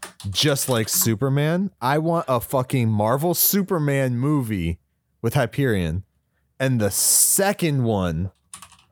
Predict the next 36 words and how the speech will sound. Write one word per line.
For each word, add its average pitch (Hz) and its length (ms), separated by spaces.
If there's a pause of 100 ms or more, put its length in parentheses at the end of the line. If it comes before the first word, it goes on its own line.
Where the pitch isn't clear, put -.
(180)
to 135 120
show 110 380
him 101 380
transform 104 1040 (720)
into 113 340
being 98 300
an 87 240
evil 104 300
dickhead 82 560 (720)
that 92 160
he 87 120
truly 76 400
is, - 280 (260)
and 107 240
comes 98 280
out 90 240
and 90 120
says, 92 260
"Oh 98 60
yeah, 87 260
I 82 80
killed 90 260
my 78 140
planet," 80 440
and 78 140
all 78 140
that 73 200
shit - 220
too. 76 160 (500)
<laughs> 147 60 (520)
Like, - 320 (340)
I 165 200
want 156 480
that 120 300
to 110 140
happen. 135 640